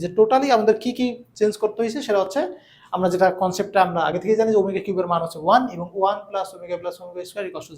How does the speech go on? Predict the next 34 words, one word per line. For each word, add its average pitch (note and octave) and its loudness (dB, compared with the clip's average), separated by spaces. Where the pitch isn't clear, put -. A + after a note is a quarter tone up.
zero, G3 2
এটা F3 -6
আমরা E3 -2
বসায় F#3+ -2
দিব। G#3 -6
যেখানে B3+ 6
যেখানে C4 0
চেঞ্জ A#3 -4
করা A#3+ 0
যায় D#4+ 2
সব G3+ 4
জায়গায় E3 0
চেঞ্জ A#3 -4
করব। - -12
এর A3+ 2
মধ্যে A3+ 0
omega A3+ 4
to A3 2
the G#3 0
power - 6
four, G3+ 6
eight, G3+ -2
ten, G3 4
omega F3+ -2
to F3+ -4
the F3 -4
power F3 2
three G#3 2
in - 0
minus G3 2
one, A#3+ -4
এগুলো G#3+ 6
হচ্ছে G#3 2
আমরা D4+ 0